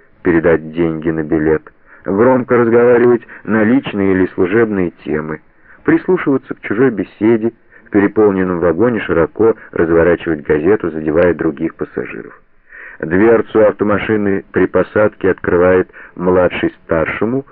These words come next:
мужчина женщине. По-разному ведут себя люди на вокзале и в поездах дальнего следования. О какой вежливости,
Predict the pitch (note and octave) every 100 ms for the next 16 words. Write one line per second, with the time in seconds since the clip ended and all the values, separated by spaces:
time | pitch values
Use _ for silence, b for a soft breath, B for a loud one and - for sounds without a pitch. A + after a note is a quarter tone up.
0 | b F#2 F2 - - D#2+ F2 A2 - D#2+
1 | D2+ A#1 - C2 A1 - _ _ _ B
2 | B B B B B2+ D3 F3 C#3+ D3+ D3+
3 | D3+ - A2 C3 C#3+ C#3+ B2+ C3 B2+ D3+
4 | C#3 C3+ C3 B2+ A2 F2 A#2 C3+ D#3+ D3+
5 | C3+ C3 - C3+ A#2+ G#2+ C3 A#2+ B2+ B2+
6 | C3 B2+ C#2+ C#2+ A1 G#1 G1+ - _ _
7 | _ _ _ _ _ _ _ _ _ _
8 | _ _ _ b b b b B2 E3+ G#3
9 | G#3 F#3+ A2+ F2+ F2 E2 - D#2 C#2